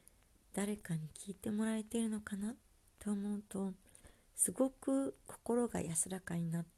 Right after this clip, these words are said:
て、なんか一人じゃないなって思えてきました。で、そうこうするうちにまた取り留めのない話ばかりしてしまいましたが、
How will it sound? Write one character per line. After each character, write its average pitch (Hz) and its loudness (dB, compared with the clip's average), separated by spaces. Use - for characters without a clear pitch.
て、 165 0
な 185 0
ん 180 -6
か 151 -6
一 - -2
人 233 -2
じ - 2
ゃ 175 2
な 185 0
い 202 -2
な 190 -2
っ 214 -8
て - -4
思 165 2
え 175 2
て 175 -6
き - -10
ま 151 -2
し - -2
た。 - -12
で、 269 -4
そ 302 6
う 311 -2
こ 254 4
う 254 6
す 247 4
る 254 4
う 240 0
ち - 0
に 269 -2
ま 196 2
た 196 0
取 196 2
り - -20
留 269 2
め - -
の 277 -6
な 294 2
い 311 -2
話 180 2
ば 170 -4
か - 2
り - -2
し - -10
て - -14
し - -4
ま 196 0
い 196 -2
ま 214 0
し - -2
た 196 -6
が、 208 -2